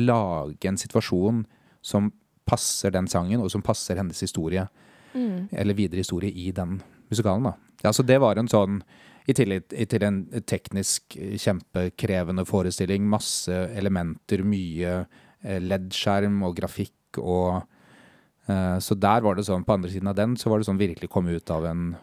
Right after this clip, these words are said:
Speaker 1: boble, og da er det bare, da er det bare jobbe, jobbe hele tiden, i t-, tilbake etter prøver, sitte med manus, liksom, eller det går hele tiden. Det er, det finnes ikke rom til noe annet. Det bare kverner,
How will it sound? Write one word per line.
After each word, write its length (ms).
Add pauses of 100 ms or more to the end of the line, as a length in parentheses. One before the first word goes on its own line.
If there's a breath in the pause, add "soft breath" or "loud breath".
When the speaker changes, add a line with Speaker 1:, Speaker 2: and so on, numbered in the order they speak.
(160)
Speaker 1:
boble, 340
og 140
da 240
er 40
det 100
bare, 380 (1000 soft breath)
da 240
er 40
det 80
bare 180
jobbe, 280
jobbe 200
hele 200
tiden, 500 (840)
i 120 (300)
t-, 240
tilbake 500
etter 220
prøver, 500
sitte 320
med 140
manus, 320
liksom, 240 (280)
eller 200
det 100
går 380
hele 240
tiden. 340
Det 100
er, 200
det 160
finnes 240
ikke 220
rom 180
til 160
noe 80
annet. 140
Det 40
bare 240 (800 loud breath)
kverner, 580